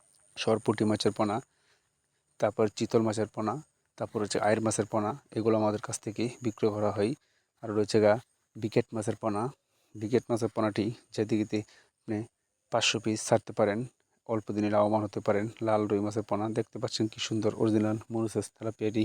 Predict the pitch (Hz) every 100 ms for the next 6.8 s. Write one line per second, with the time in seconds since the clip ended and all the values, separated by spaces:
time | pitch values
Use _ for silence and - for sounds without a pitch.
0 | - 123 - 110 110 - 98 107 - _
1 | - 113 110 110 107 107 131 120 117 -
2 | 104 - 110 - 104 131 _ _ _ _
3 | _ 113 101 - 107 107 107 104 101 -
4 | 104 123 - 113 107 101 104 107 104 107
5 | - 104 - - - - 113 110 - -
6 | 110 - 120 110 - 113 107